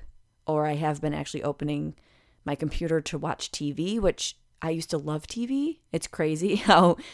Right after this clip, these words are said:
T V is, like, closer to being a book than the phone. It, the phone is so bad and social media is so bad that now the T V seems like the good guy. You know what I mean? Like, I feel like parents are gonna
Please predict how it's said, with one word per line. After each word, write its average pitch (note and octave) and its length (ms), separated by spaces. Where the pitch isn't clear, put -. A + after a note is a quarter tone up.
T F3+ 220
V D#3+ 380
is, D3 400
like, C3+ 320
closer D#3+ 380
to D#3 220
being C#3+ 280
a C#3+ 60
book C#3 360
than C#3+ 340
the D3 100
phone. D#3 320
It, D#3 160
the D#3+ 80
phone E3 260
is D3 80
so D3+ 180
bad C#3+ 240
and C#3 100
social C#3+ 260
media D3 240
is D3+ 80
so D3 120
bad D3 300
that - 260
now D3 300
the D3 140
T D#3 200
V D3+ 180
seems D3 260
like C#3 200
the D#3 80
good D3 260
guy. A3 440
You G3+ 120
know G#3 80
what A3 80
I A3 60
mean? A3+ 280
Like, F3+ 240
I F#3 60
feel G#3+ 200
like G#3+ 140
parents G3 460
are E3 60
gonna D#3+ 360